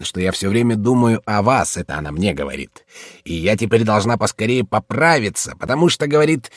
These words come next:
я и так доставляла вам до сих пор одни только неприятности. Выпила сразу три порошка лекарства и скушала две чашки кашицы. И это говорит потому, что придет господин Коске.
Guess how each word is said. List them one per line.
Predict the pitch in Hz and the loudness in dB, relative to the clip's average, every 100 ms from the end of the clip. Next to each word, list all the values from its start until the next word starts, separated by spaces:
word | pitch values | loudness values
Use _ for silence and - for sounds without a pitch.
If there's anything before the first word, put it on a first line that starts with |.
| - - | -20 -6
я | 95 113 | 0 0
и | 110 | 0
так | - 165 147 | 0 0 2
доставляла | 139 - 120 120 131 123 | 0 2 2 4 4 4
вам | 117 117 | 4 2
до | 104 | 2
сих | - 101 | -2 -2
пор | - 123 | 2 2
одни | 104 101 120 | 2 2 2
только | 117 101 98 | 0 0 0
неприятности. | 95 92 92 85 110 123 - 82 - - - - _ _ _ _ _ | -2 0 -2 0 2 2 -2 -12 -14 -16 -18 -18 _ _ _ _ _
Выпила | 85 101 117 101 92 | -2 2 2 2 0
сразу | - 117 104 90 | 2 2 2 2
три | 110 | 0
порошка | 95 90 - 107 | 2 0 0 0
лекарства | 98 - 127 - - - - - - | 0 2 0 0 -4 -10 -14 -18 -4
и | 120 | -2
скушала | 110 - 151 127 123 | -2 0 0 2 2
две | 113 131 | 2 2
чашки | - 143 131 - | 0 0 0 -2
кашицы. | 113 151 151 - 95 - - - _ _ _ _ - | -2 2 2 0 -4 -8 -10 -14 _ _ _ _ -4
И | |
это | 78 92 | -2 0
говорит | 110 110 113 113 | 2 4 4 2
потому, | 107 104 101 | 0 2 2
что | 104 113 | 2 0
придет | 107 101 98 | 0 2 2
господин | 104 104 104 92 87 87 | 2 0 -2 -2 -2 -2
Коске. | 95 - - 71 73 - | -2 -4 -6 -6 -6 -8